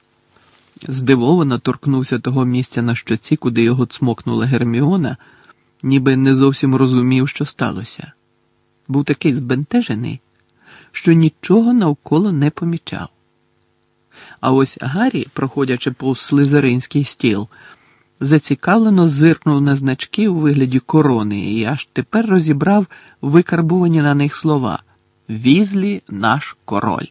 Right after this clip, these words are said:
З гидким передчуттям, що все це не обіцяє нічого доброго, він поспіхом повів Рона через вестибюль і кам'яними сходами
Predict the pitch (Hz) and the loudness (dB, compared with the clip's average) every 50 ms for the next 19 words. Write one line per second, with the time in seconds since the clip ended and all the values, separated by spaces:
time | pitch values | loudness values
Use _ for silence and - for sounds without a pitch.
0 | _ _ _ _ _ _ _ _ _ _ _ _ _ _ _ _ _ _ _ _ | _ _ _ _ _ _ _ _ _ _ _ _ _ _ _ _ _ _ _ _
1 | _ _ _ _ _ _ _ - _ _ _ _ _ _ _ _ _ _ _ _ | _ _ _ _ _ _ _ -20 _ _ _ _ _ _ _ _ _ _ _ _
2 | _ _ _ _ _ _ _ _ _ _ _ 156 135 139 156 160 147 - - 233 | _ _ _ _ _ _ _ _ _ _ _ -4 -2 0 0 0 0 0 0 0
3 | 220 208 - 202 190 202 180 - - - 185 - - 196 180 151 147 - - - | 0 2 2 0 0 0 -2 -2 -4 -6 -6 -4 -2 -2 0 0 -2 -4 -2 -2
4 | 139 135 131 - - - 190 180 165 - - - 160 143 139 143 143 143 143 143 | -2 -2 -2 -6 -4 -2 -2 -2 -2 -6 -4 -2 -2 0 2 2 2 2 2 0
5 | 147 147 - - 147 131 113 117 131 123 113 - - 143 135 131 123 131 160 214 | -2 -4 -2 -6 -4 -4 -2 -4 -4 -6 -6 -6 -6 -6 -6 -6 -6 -4 -2 -2
6 | 202 165 - 123 120 127 117 123 131 - _ _ _ _ _ _ _ _ 131 143 | -2 -2 -4 -6 -6 -8 -8 -10 -12 -14 _ _ _ _ _ _ _ _ -4 -2
7 | 151 147 139 - _ _ - 190 202 - _ 180 170 - 175 165 147 - 143 135 | -2 -2 -4 -8 _ _ -2 -2 -2 -2 _ -10 -6 -4 -4 -4 -4 -4 -4 -2
8 | 135 139 135 131 139 147 147 147 127 127 - 135 123 127 123 120 117 120 - - | 0 0 0 0 0 -2 -2 -4 -6 -6 -6 -4 -4 -4 -2 -2 -4 -4 -6 -4
9 | - 131 123 127 156 208 214 208 - - _ _ _ _ _ _ _ _ _ - | -8 -6 -2 0 2 2 2 0 -4 -16 _ _ _ _ _ _ _ _ _ -4
10 | 151 - - 139 143 139 143 143 143 143 135 127 127 - - - - 170 175 175 | -4 -2 0 -2 0 0 0 0 0 0 0 -2 -4 -6 -8 -4 -4 -2 -2 0
11 | 190 185 180 180 165 - | 0 0 0 -2 -4 -6